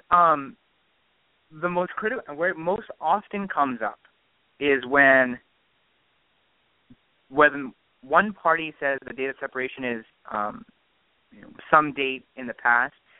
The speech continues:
and the other party is disputing it's a date much later. Um, when the Davis court was discussing the case, they, uh, referenced past cases where, um, parties disputed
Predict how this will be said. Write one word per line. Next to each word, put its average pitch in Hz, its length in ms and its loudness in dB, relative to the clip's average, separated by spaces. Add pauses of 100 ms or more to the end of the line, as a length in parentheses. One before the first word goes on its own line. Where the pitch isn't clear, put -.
(160)
and 127 120 -4
the 131 100 -2
other 151 140 -2
party 135 320 -2
is 123 80 -12
disputing 123 400 -8
it's 117 120 -8
a 123 40 -10
date 117 280 -2 (140)
much 120 260 2
later. 123 360 2 (400)
Um, 107 280 2 (760)
when 123 420 4
the 117 280 0
Davis 202 420 6
court 107 420 -2
was 117 380 2
discussing 147 500 0
the 113 80 -6
case, 135 280 -8 (100)
they, 151 320 0 (480)
uh, 107 200 0
referenced 127 600 2
past 143 300 4 (120)
cases 160 380 -14
where, 117 320 0 (500)
um, - 240 -10 (1700)
parties 175 380 2
disputed 165 560 -8